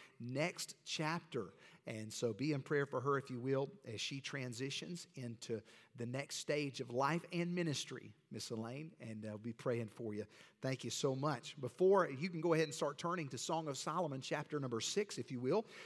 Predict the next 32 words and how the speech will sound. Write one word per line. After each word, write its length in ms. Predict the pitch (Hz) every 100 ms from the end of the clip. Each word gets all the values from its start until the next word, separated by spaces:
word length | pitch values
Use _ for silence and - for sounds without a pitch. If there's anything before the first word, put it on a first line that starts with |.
| -
Song 320 | - 147 156
of 100 | 135
Solomon, 460 | - 147 156 156 131
chapter 580 | - 165 165 170 143 -
number 260 | 147 135 123
six. 500 | - - 220 - - - - -
And 200 | 127 127
while 260 | 135 170 180
you're 200 | 143 -
turning, 600 | - 214 262 156 185 -
let 200 | 143 143
me 120 | 139
just 280 | 135 131 127
reference 560 | 135 196 156 156 -
that 180 | 135 110
today 600 | - 120 139 185 165 190 - - -
is 220 | 156 123
the 120 | -
day 260 | 123 156 175
before 880 | 139 - - 214 240 277 135 160 202 - - _
Miss 260 | 135 139 -
Mary 320 | 143 165 185
Grant's 440 | 147 156 165 160 - 156
eightieth 460 | 165 185 196 185 - - 120
birthday. 800 | 127 135 - 127 113 - 76 - - - - -
And, 440 | - 127 123 123 123
uh, 300 | 120 117 110
so 240 | - 131
she's 240 | 110 170 -
sitting 280 | 170 139
right 300 | 135 147 180 165
there. 300 | 175 233